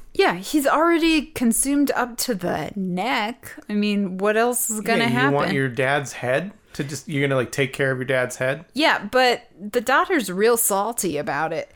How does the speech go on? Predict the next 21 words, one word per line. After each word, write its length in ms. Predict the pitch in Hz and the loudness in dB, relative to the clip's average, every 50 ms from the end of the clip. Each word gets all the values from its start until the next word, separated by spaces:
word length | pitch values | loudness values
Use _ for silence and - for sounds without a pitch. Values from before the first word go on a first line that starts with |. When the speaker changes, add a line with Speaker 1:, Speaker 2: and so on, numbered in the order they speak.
| - - - _ _ _ _ | -20 -20 -20 _ _ _ _
Speaker 2:
Yeah, 200 | - 247 277 233 151 | -10 -6 -6 -6 -6
she's 220 | - - 190 170 - | -6 -6 -6 -4 -4
so 340 | - - - 185 240 285 | -4 -2 0 0 0 2
ungrateful. 800 | 330 320 220 135 135 127 143 254 349 - - - - 117 113 - - - | 2 0 0 -2 -2 -4 -4 -4 -4 -6 -12 -14 -12 -14 -14 -14 -10 -6
Speaker 1:
She's 500 | - - - - 302 311 294 285 - - | -4 -4 -2 0 0 -2 -2 -4 -10 -10
rude. 540 | - 190 185 175 165 143 113 120 190 202 240 - - | -10 -6 -4 -4 -2 -2 -4 -6 -8 -10 -10 -6 -2
Speaker 2:
I'm 60 | 247 | 0
like, 180 | 285 294 - - | 0 0 -2 -2
"You 280 | 170 147 147 180 247 330 | -4 -4 0 0 2 2
didn't 300 | 359 269 170 143 139 135 | 2 2 2 0 0 0
do 180 | 143 139 160 | 2 2 2
it. 80 | 202 220 | 2 2
You 120 | 185 180 233 | 0 0 0
didn't 180 | 302 247 151 | 0 0 0
step 520 | - - - - - - 165 135 131 - - | -2 -2 -2 -4 -2 -2 -2 -2 0 0 0
up 200 | 131 135 135 - | 0 0 0 -2
and 160 | 143 131 - | -4 -4 -4
kill 220 | - - 147 143 | -2 0 0 2
your 160 | 139 135 131 | 2 0 0
dad's 440 | 117 113 120 120 120 120 123 120 - | -2 0 0 0 2 0 0 -2 -4
head." 360 | - 135 131 127 139 160 175 | -4 -2 0 0 -2 -2 -6